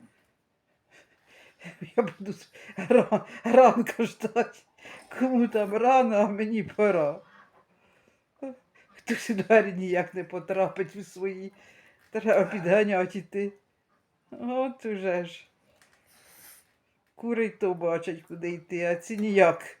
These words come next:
двері минають одно і все. Чи вони не хочуть заходити?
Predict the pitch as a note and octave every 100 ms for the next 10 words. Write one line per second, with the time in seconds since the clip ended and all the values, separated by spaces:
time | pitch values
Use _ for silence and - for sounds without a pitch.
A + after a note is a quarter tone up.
0 | _ F#3 - F#3+ F#3+ G3+ F#3+ - F#3+ G#3+
1 | B3+ D4 G#3+ F#3+ D#3 F3 D#3 D#3 D#3+ E3+
2 | D#3 - - - _ _ _ _ _ _
3 | - E3 F3 F3+ F#3 F3 F#3+ D#3 C4+ G#3+
4 | F3 F#3 - F#3+ D#3+ C#3+ - -